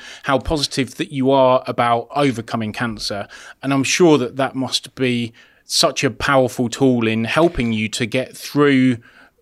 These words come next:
the, the last three years of, of having to, to battle with cancer. But th-, I guess there must be times when you dwell on the negatives as well.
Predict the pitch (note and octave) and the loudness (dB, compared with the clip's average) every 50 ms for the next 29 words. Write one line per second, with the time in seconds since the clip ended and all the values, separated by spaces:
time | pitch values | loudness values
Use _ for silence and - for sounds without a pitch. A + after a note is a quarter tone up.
0 | _ _ - D#3 C#3+ C3 - - C#3 C3 B2 A#2+ A#2+ A#2+ A#2+ B2+ - _ - - | _ _ -20 -18 -18 -16 -8 0 2 2 4 4 4 2 0 0 -4 _ -8 -4
1 | C3+ B2+ C3 C3+ C3 B2+ A#2+ - - - - - - _ _ - - _ _ _ | -2 0 2 4 4 4 2 0 -2 -4 -6 -8 -16 _ _ -20 -20 _ _ _
2 | _ - - - - - D#3+ D3 B2 A2 A2+ B2+ C#3+ B2+ G#2+ G2+ G2 G2 - - | _ -20 -16 -8 0 0 2 2 2 2 2 4 4 4 2 0 -2 0 0 0
3 | - - - A#2+ A#2 A2 G#2 B2 - - C3+ A#2 - C3+ C3 A2+ A#2+ A#2 A#2 A2 | -2 -4 -4 -4 -4 -4 -6 -10 -10 -8 -6 -4 -4 -4 -4 -4 -4 -6 -6 -6
4 | - B2 A#2 A#2 A2+ A2+ A2 - D3 - D3+ A#2+ G2+ G2+ G2 - - A2+ G#2+ F#2+ | -4 -4 -4 -4 -4 -6 -6 -4 -4 -4 -4 -6 -8 -8 -10 -10 -10 -12 -12 -10
5 | - - G#2 G2+ - - - - - - E3 E3 F3 E3+ - - E3 D#3 - - | -10 -10 -10 -12 -12 -14 -18 -10 -2 4 6 6 6 4 0 -6 -14 -14 -14 -14
6 | - - _ _ _ - - F3+ F3 A#3 A#3 - - G#3 F3+ E3 E3+ E3+ - - | -20 -20 _ _ _ -2 -2 0 2 2 2 2 2 2 2 4 2 2 0 0
7 | - - - D3+ D3+ C#3+ C#3 C3+ B2+ B2 B2 B2+ _ _ _ - - - D3 E3+ | -4 -4 0 2 4 6 6 6 4 2 0 -2 _ _ _ -8 -2 2 2 4
8 | A3 A3+ D3+ A#2 G#2+ - A#2 A#2 A#2 A2+ A2 G#2+ G#2 G#2+ A2 G#2+ - _ _ _ | 4 4 2 0 -2 -2 0 2 4 4 4 2 0 -2 -4 -6 -8 _ _ _
9 | - C3+ C3+ C3+ - A#2 A#2 B2 A#2 G#2+ G#2 G#2 G2+ G2+ F#2+ G2 G2 G2 - - | -4 0 0 0 0 2 2 2 2 2 0 0 0 0 0 -2 -4 -6 -8 -12
10 | - G#2 G2 F#2 - - A2+ G#2+ B2+ D#3+ F3+ D#3+ A2 G2 G#2 | -8 -8 -6 -6 -4 -6 -4 -2 0 2 2 2 0 -4 -8